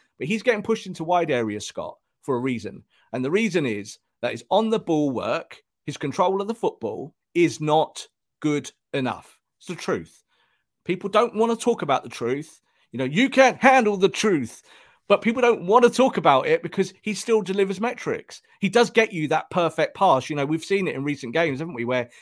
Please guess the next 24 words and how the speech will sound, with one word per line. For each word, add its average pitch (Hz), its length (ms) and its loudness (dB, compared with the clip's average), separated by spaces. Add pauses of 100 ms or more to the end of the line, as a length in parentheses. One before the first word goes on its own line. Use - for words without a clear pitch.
he'll 151 80 -2
get 165 260 2
you 143 120 -2
a 120 40 -8
great 143 300 -2
assist. - 540 -4 (340)
But 165 100 -4
one 254 300 0
great 226 260 0
assist - 640 0 (260)
does 170 220 -4
not 202 360 -2
work 170 380 2
with 160 140 -6
giving 185 220 -2
the 180 60 -4
ball 196 240 2
away 127 200 0
fifteen 170 560 -4
times 139 560 -4 (260)
at 160 180 0
your 175 160 0
feet, 202 520 -8
Scott. - 420 -8